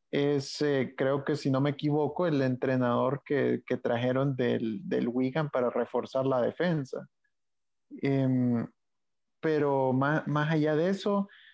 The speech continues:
no, no se espera, la verdad, una reacción inmediata, ¿verdad? Creería yo, ya el miércoles, eh, en vista de que, pues, el nuevo técnico necesita,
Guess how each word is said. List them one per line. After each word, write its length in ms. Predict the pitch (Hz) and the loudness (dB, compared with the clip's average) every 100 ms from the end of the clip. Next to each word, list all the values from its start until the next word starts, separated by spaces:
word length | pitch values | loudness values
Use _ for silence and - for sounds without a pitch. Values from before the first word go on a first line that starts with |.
| _ | _
no, 640 | - 156 160 170 165 160 147 | -2 0 2 2 2 2 2
no 180 | 156 170 | 2 0
se 140 | 226 | -2
espera, 460 | 202 - 156 196 165 | -4 -2 0 2 2
la 140 | 143 | 2
verdad, 420 | 127 120 131 170 | 2 0 0 2
una 200 | 190 151 | 2 2
reacción 460 | 143 131 - 143 160 | 2 0 0 0 2
inmediata, 680 | 147 127 117 127 147 151 135 | 2 2 2 2 0 0 -2
¿verdad? 280 | 123 131 135 | 0 -2 -2
Creería 480 | 131 117 113 123 123 | 0 0 2 2 0
yo, 280 | 120 143 143 | 0 0 2
ya 220 | 123 127 | 2 0
el 180 | 120 113 | 0 0
miércoles, 800 | 123 160 170 - 143 139 135 _ _ - _ _ - | 0 0 -2 -2 -2 -2 -4 _ _ -20 _ _ -6
eh, 800 | 127 131 123 120 62 58 110 110 - _ - | -2 0 2 2 0 0 0 -2 -8 _ -2
en 180 | 143 | 0
vista 360 | 123 135 - 170 | 0 -2 0 0
de 160 | 143 - | 0 0
que, 560 | 135 123 110 113 - - _ - | 0 2 2 0 -2 -6 _ -4
pues, 480 | 127 120 - - | -2 -2 -8 -8
el 200 | - 131 | -4 0
nuevo 280 | 123 123 131 | 0 0 0
técnico 440 | 131 127 143 151 156 | 0 0 -2 0 0
necesita, 960 | 135 180 123 120 127 139 131 120 117 | 0 0 -2 -2 -2 0 0 0 -2